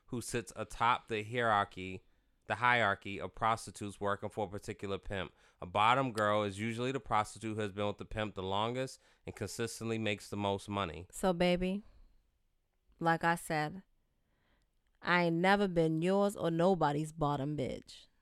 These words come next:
Speaker 1: Whatever.
Speaker 2: Okay.
Speaker 1: Can you hear me?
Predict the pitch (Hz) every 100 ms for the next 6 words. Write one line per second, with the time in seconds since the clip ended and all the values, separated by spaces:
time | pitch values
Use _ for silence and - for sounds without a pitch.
0 | _ _ _ _ _ _ 127 127 92 87
1 | - _ _ - - - - - - -
2 | - - 240 - - _ _ - 156 -
3 | 214 277 - - - - - - - -
4 | _ _ _ _ 107 107 107